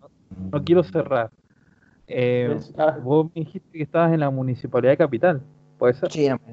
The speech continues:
Speaker 3: la Municipalidad de Mendoza.
Speaker 1: ¿En
Speaker 3: ¿Querés saber por qué
Speaker 1: qué?
Speaker 3: estaba?
Speaker 1: Sí.
Speaker 3: Porque mi hermana,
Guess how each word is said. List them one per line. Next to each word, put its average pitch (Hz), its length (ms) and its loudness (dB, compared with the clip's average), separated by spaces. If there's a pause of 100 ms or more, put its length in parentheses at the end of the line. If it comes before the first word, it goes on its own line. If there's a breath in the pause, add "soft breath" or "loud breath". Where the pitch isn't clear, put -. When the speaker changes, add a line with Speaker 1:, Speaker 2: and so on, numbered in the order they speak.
(140)
Speaker 3:
la 123 340 -8
Municipalidad 117 600 -6
de 143 60 0
Mendoza. 117 480 -4 (1200)
Speaker 1:
¿En 113 120 -2
Speaker 3:
¿Querés 139 220 6
saber 139 260 6
por 160 160 6
qué 147 80 4
Speaker 1:
qué? 156 60 4
Speaker 3:
estaba? 165 560 4 (580)
Speaker 1:
Sí. 135 240 6 (840)
Speaker 3:
Porque 139 340 -2
mi 131 120 2
hermana, 160 720 0